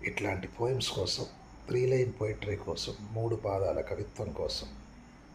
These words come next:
మరి చూస్తూనే ఉండండి నా ఛానల్ చిత్తలూరి డైరీస్. I want your supports. Please don't forget to support me. Please like, share and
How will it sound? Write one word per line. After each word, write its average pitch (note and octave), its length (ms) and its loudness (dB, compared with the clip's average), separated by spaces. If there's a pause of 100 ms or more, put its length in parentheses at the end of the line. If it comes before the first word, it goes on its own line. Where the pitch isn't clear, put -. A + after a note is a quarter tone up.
మరి G#2 160 2
చూస్తూనే C3 600 2
ఉండండి D#2 420 0
నా E2 100 0
ఛానల్ - 640 0
చిత్తలూరి E2 460 0
డైరీస్. - 640 0 (1040)
I A#2 40 6
want A#2 280 6
your D#2 200 2
supports. - 540 0 (600)
Please F#2+ 220 0
don't C3 260 2 (100)
forget D#2 240 2 (100)
to F#2 160 -4
support G2 440 0
me. F3 40 2
Please G2+ 640 -2
like, A#2+ 240 2
share G2+ 480 0
and D2 100 -2